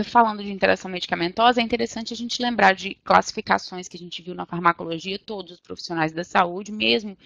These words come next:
de uma maneira não tão aprofundada, pra gente seguir com as classificações das interações. Então, a gente lembrando, o que é a farmacodinâmica? Farmacodinâmica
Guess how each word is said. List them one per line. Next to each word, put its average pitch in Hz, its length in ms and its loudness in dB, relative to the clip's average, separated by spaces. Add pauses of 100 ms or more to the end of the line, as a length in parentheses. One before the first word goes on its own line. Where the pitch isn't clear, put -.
(200)
de - 100 -12
uma 202 120 0
maneira 180 360 2
não 180 220 -4
tão 175 200 -2
aprofundada, 185 920 6 (580)
pra 202 140 8
gente 202 240 -4
seguir 202 580 -4
com - 80 -2
as 220 140 0
classificações 208 680 -4
das 196 160 -2
interações. 196 720 -2
Então, 214 180 -6
a 240 60 -4
gente 240 240 -6
lembrando, 175 640 4
o 220 60 -12
que 359 240 4
é 196 300 8
a 185 80 0
farmacodinâmica? 175 1160 -2 (460)
Farmacodinâmica 196 1040 4